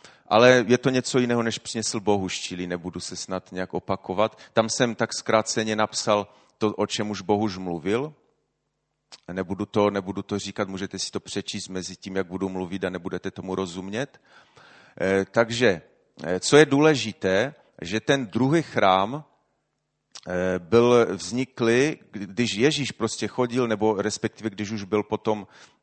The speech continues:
eh, když Ježíš byl na této zemi a pak už byl vzat do nebe a učedníci první kázali,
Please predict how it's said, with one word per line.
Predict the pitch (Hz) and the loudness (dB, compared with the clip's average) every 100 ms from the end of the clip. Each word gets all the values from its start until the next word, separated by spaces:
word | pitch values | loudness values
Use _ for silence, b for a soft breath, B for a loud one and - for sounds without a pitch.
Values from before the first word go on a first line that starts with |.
| - | -14
eh, | 87 92 | -8 -6
když | 87 95 | -6 -2
Ježíš | 110 113 110 | 0 0 -2
byl | 104 | -2
na | 110 | 0
této | 104 107 113 | 0 -2 -4
zemi | 98 110 107 107 | -2 -2 -2 -2
a | 92 | -2
pak | - 101 | -2 -4
už | 98 | -4
byl | 95 101 | -6 -6
vzat | 92 104 | -2 -2
do | 95 101 | -2 -2
nebe | 101 98 | 0 2
a | 98 87 | 4 2
učedníci | 98 - 107 95 98 - | -2 -6 -6 -6 -8 -8
první | - 98 98 | -8 -10 -10
kázali, | 95 98 98 101 101 | -4 -2 -2 -2 -2